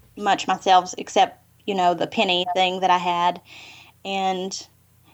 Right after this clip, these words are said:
he just kept getting worse, like, his demeanor. And I will say the house did feel a little bit, the air was heavy, if you know what I mean, but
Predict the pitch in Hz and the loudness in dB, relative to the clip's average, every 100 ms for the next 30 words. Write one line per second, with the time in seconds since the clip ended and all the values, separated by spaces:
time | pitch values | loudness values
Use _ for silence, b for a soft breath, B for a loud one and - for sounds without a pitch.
0 | b b b - 285 302 - - 254 220 | b b b 0 2 2 4 2 2 0
1 | 202 202 180 - 202 190 208 190 175 - | 2 2 2 2 -2 0 -4 -8 -8 -14
2 | - - - 214 208 202 208 240 285 302 | -18 -16 -10 -8 -6 -4 0 0 0 -6
3 | - 320 226 - 220 - _ - 208 233 | -14 -8 -8 -6 -12 -14 _ -6 0 2
4 | 262 - 226 202 180 233 247 - 202 180 | 2 4 2 2 2 2 2 -2 -4 -6
5 | - - 202 202 208 196 196 190 185 - | -8 -8 -2 4 4 4 0 -2 -4 0
6 | - 233 294 240 240 214 - - - 196 | 2 4 4 2 0 -2 -2 -8 -6 -6
7 | 180 175 175 165 185 190 170 - | -6 -6 -6 -8 -8 2 2 2